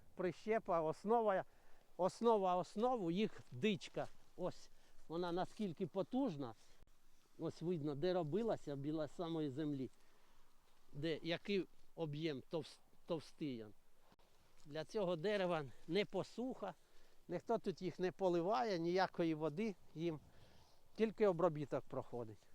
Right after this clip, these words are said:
Ось груша теж така. Її теж ось, ось посередині нах-, знаходилася гілка яка ось. Вона якби, її теж взяли і викинули.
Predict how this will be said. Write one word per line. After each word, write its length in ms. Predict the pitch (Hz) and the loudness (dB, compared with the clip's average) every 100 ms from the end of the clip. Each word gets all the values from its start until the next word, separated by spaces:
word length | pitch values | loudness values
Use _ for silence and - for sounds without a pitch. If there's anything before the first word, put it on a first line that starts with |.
| - | -2
Ось 220 | 180 220 | 6 6
груша 460 | 135 175 233 - 202 | 8 4 4 4 2
теж 360 | - 190 165 - | 2 2 2 -2
така. 420 | 165 - 156 127 - - - | -4 -2 -4 -4 -10 -20 -2
Її 320 | 147 180 233 | 4 6 6
теж 300 | 226 226 208 | 4 4 4
ось, 200 | 190 - | 2 0
ось 180 | - - - - | -2 -4 -8 -10
посередині 640 | 180 202 190 175 165 160 | -4 0 0 2 0 -2
нах-, 320 | 156 151 151 | -2 -6 -6
знаходилася 840 | 135 160 - 185 156 151 143 - 147 - - - - - | -6 -4 -2 -2 -2 -2 -4 -4 -8 -8 -20 -18 -14 0
гілка 320 | 143 226 190 | 6 6 6
яка 320 | 147 131 131 123 | 2 2 0 0
ось. 220 | 127 - - - - - - - - - | -2 -4 -20 -20 -20 -20 -20 -20 -20 -8
Вона 260 | 139 165 | -2 0
якби, 420 | 156 156 139 143 143 - - - - - - - - - - - - - | 0 0 -2 -6 -8 -12 -20 -20 -20 -20 -20 -20 -20 -20 -18 -18 -16 -6
її 280 | 156 208 202 | 0 0 0
теж 320 | 196 185 127 | 2 2 0
взяли 400 | 120 147 180 220 | 0 2 4 4
і 60 | 185 156 131 | 2 0 -2
викинули. 680 | 139 175 151 151 127 113 | 2 4 4 2 0 -2